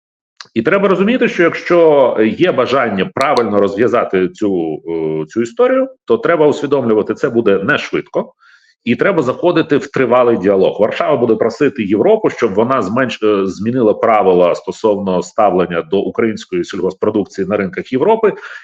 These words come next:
І для України це, а, проблема, б, це шанс. Як в будь-якій кризі є проблема, а є шанс. Так от, для нас це шанс, це виходити на їхні ринки і, і, або, наприклад, навпаки, виходити транзитом на треті ринки,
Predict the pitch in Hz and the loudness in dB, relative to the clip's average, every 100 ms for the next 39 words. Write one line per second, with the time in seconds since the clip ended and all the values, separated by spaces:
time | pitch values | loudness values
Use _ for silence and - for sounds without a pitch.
0 | _ - 160 175 170 170 180 226 196 165 | _ -2 2 4 2 2 0 0 0 0
1 | - 92 131 110 - 120 117 233 226 180 | 0 0 2 2 2 0 2 2 2 -2
2 | - 98 127 190 220 208 - 127 - 113 | -4 -4 0 2 2 0 0 -2 0 -2
3 | 80 - _ _ 101 127 110 127 185 143 | -2 -8 _ _ -6 -4 -2 0 0 0
4 | 143 - 226 220 202 175 113 143 - 127 | -4 -2 0 0 0 -2 0 -2 0 -2
5 | 160 185 160 123 107 107 120 - 101 73 | 0 0 0 0 0 0 0 0 0 0
6 | - - 110 170 120 120 160 190 170 - | -4 -8 -2 0 0 0 0 0 -2 -2
7 | 143 - 226 233 - 135 131 - 196 147 | -4 -2 -2 -2 0 0 0 0 2 2
8 | - 127 139 147 - 127 151 156 156 127 | -2 -4 -4 -4 -4 -2 0 -2 -4 -4
9 | 113 135 135 117 - 131 120 107 147 139 | -2 -2 -2 -4 -8 -6 -2 0 2 0
10 | - 139 131 120 127 127 123 113 101 - | -2 -2 0 0 -2 -4 -4 -2 -4 -2
11 | 139 - 135 139 131 143 147 113 113 - | -2 -2 -4 -4 0 0 0 -2 -4 -6
12 | _ - - 156 143 - 80 113 202 226 | _ -4 0 2 0 -2 -2 0 0 0
13 | - - | -2 -4